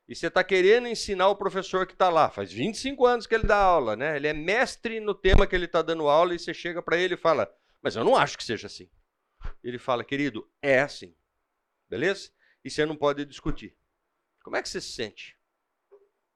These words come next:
E já que a gente tá na igreja, né, pra não perder o, né, a oportunidade,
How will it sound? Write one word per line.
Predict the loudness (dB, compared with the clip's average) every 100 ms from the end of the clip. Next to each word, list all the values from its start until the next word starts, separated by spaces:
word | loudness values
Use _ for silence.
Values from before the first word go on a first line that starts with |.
| _ _ _ _ _ _ -6
E | 0
já | 0
que | 0
a |
gente | -2 0
tá | 0
na |
igreja, | 0 0 -2 -2 -4
né, | -6
pra | -4
não | -4
perder | -4 -4 -4 -2
o, | -2 -4 -10 _ _ _ _ -4
né, | 0
a |
oportunidade, | 0 0 -4 -4 -2 0 0 -2